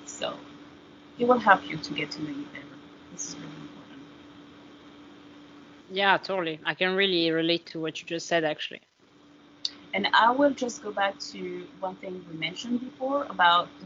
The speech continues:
Speaker 1: fa-, the fact to write down all the things that, that helped you to feel better during the day.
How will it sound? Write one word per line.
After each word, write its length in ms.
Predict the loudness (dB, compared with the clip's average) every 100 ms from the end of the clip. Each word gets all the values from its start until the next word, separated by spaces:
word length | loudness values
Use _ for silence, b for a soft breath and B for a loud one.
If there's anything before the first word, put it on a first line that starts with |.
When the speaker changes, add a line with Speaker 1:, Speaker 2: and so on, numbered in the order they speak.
| -10
Speaker 1:
fa-, 140 | -10 -8 -16
the 60 |
fact 440 | 2 2 2 -6 -10
to 320 | -8 -8 -10 -14 2
write 320 | 2 2 0
down 440 | 6 6 6 0 -14 -20 -20 -14 6
all 220 | 8 8
the 140 | 4
things 380 | -6 -10 -10 -10 -6
that, 180 | -4
that 140 | 0 2
helped 280 | 2 0 -4
you 80 |
to 120 | -10 -6
feel 200 | -4 -4
better 420 | -2 -2 0 -4
during 280 | -6 -10 -10
the 80 | -10
day. 440 | 0 0 0 -4